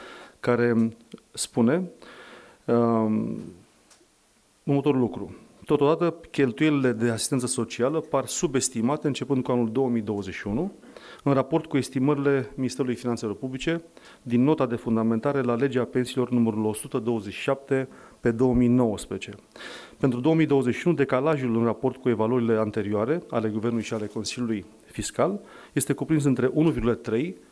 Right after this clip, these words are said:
și unu virgulă cinci din pib, iar pentru două mii douăzeci și doi între doi virgulă doi și doi virgulă șase din pib. Deci este în mod clar acest lucru evidențiat, cum spuneam, și în opinia Consiliului Fiscal.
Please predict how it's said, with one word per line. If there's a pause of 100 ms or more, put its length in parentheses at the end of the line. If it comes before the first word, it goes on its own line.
(300)
și
unu
virgulă
cinci
din
pib, (140)
iar
pentru
două
mii
douăzeci
și
doi (380)
între
doi
virgulă
doi
și
doi
virgulă
șase
din
pib. (140)
Deci
este
în
mod
clar (120)
acest
lucru
evidențiat,
cum
spuneam, (300)
și
în
opinia
Consiliului
Fiscal.